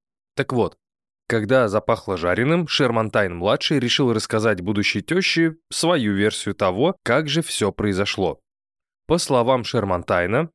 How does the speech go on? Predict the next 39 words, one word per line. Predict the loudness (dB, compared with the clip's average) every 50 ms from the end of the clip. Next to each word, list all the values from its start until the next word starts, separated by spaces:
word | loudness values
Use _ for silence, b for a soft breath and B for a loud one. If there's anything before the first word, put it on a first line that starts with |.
| _ -6
всё | -4 -2 0 0 0
было | 2 2 2 2 2 0
следующим | -2 -2 -2 0 0 0 0 0 0 0 0 0 0
образом. | 0 0 0 -2 -4 -4 -4 -6 -10 -14 _ _ _ _ _ _ _ _ _ _ -6
Весь | -2 0 0 0 0 -2
день | -2 0 0 0 0 -2 -2 0
до | 2 4 4 2 2
самого | 0 -2 -2 0 0 0 0 -2 -2
вечера | -2 -2 -2 -2 0 0 0 0 -2 -2 -2
он | -2 -2 0 0
вместе | -2 -2 -2 -2 -2 -2 -4 -6
с | -6 -4 0
Лореном | 0 2 2 2 2 2 0 -2 -4 -4 _
охотился, | -4 -4 -4 -2 -2 -2 -2 -2 -2 -6 -6 -4 -4 -4 -6 -6
бегая | -8 -6 -2 -2 -2 0 0 0 0 0
по | 0 -2 -2
лесу | -2 -2 -2 -2 -2 -4 -4 -4
за | -4 -2
добычей. | -2 -2 -2 -2 -2 -2 -2 -2 -4 -4 -6 -8 _ _ _ _ _ _ _ _ _ _ -6
Но | -2 0 0 0 2
на | 2 2 2 2
этот | 2 0 -2 0 2
раз, | 2 0 0 -2 -4 -2
увы, | 0 0 2 2 2 2
никого | 2 0 0 0 0 0 0 0 -2
поймать | -2 -4 -6 -4 -2 0 0 -2 -2 -6 -6
так | -6 -6 -4 -4
и | -4 -2
не | -2
удалось. | 0 0 0 2 2 2 0 -2 -4 -12 -20 _ _ _ -6
Зато, | -2 -2 0 0 0 -2
когда | -2 -2 -4 -2 0 -2
стемнело | -2 -2 -6 -8 -6 -4 -2 0 0 0 -2 -4
и | -6 -6
друзья | -4 -2 -2 0 0 0 2 2
уже | 2 0 0 -2
собирались | -4 -2 0 2 2 2 2 0 -2 -2 -2
ехать | -2 -2 -2 -4 -6 -2
домой, | -2 -2 0 0 0 0 -2 -4